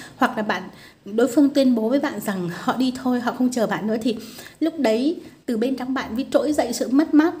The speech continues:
Mình cảm nhận được cái năng lượng này trỗi dậy sự mất mát. Bạn mới cảm thấy trống rỗng vô cùng. Bạn cảm giác như bạn mất một cái gì đó. Bạn hoặc là đối phương nhá, mất một cái gì đó rất là sâu, rất là quý giá. Và mình cảm thấy trong phút chốc đấy, <clears throat> bạn nghĩ về năng lượng của sáu cốc,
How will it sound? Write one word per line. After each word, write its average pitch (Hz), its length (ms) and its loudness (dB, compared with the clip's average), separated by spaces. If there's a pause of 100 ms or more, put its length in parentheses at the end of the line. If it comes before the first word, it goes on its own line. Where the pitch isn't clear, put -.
(100)
Mình 208 320 0
cảm 190 180 0
nhận 196 100 -4
được 214 80 -4
cái 240 100 -2
năng 269 140 0
lượng 220 160 0
này 185 220 0
trỗi 262 160 2
dậy 277 160 2
sự 233 180 -4
mất 277 240 4
mát. 320 200 6 (440)
Bạn 233 180 0
mới 294 80 2
cảm 240 220 -2
thấy 214 160 -2
trống 262 220 2
rỗng 285 200 2
vô 277 240 4
cùng. 185 320 0 (100)
Bạn - 180 -4
cảm 175 200 0
giác 262 120 -2
như 311 140 4
bạn 269 200 0
mất 320 140 2
một 269 160 4
cái 262 80 -4
gì 247 180 -2
đó. 190 380 -4 (400)
Bạn 233 180 0
hoặc 226 140 0
là 214 60 2
đối 208 160 2
phương 254 320 2
nhá, 285 140 6 (120)
mất 247 360 2
một 226 60 -4
cái 269 80 0
gì 269 120 4
đó 202 200 -2
rất 302 240 0
là 220 160 -2
sâu, 254 400 0
rất 302 80 2
là 247 220 0
quý 214 160 0
giá. 214 320 -4 (480)
Và 208 100 -2
mình 196 340 -4
cảm 170 220 -2
thấy 220 120 -2
trong 262 160 0
phút 339 280 0
chốc 349 180 0
đấy, 240 300 2 (200)
<clears throat> 214 280 4
bạn 214 200 0
nghĩ 226 140 0
về 277 120 4
năng 233 180 0
lượng - 120 -2
của 190 100 -2
sáu 214 240 0
cốc, 302 260 0